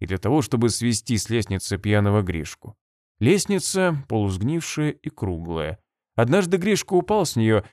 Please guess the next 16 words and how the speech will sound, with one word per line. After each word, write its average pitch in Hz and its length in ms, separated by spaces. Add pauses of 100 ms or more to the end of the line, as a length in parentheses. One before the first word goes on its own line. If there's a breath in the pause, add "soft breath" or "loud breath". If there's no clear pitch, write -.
(140)
и 113 120
вывихнул 135 420
себе 139 260
руку, 95 460 (240)
так - 180
что - 220
недели 123 400
две 123 180
не 120 140
работал, 135 720
и 82 100
за 90 140
это 90 200
время, 117 320
чтобы 90 300
прокормиться, 107 720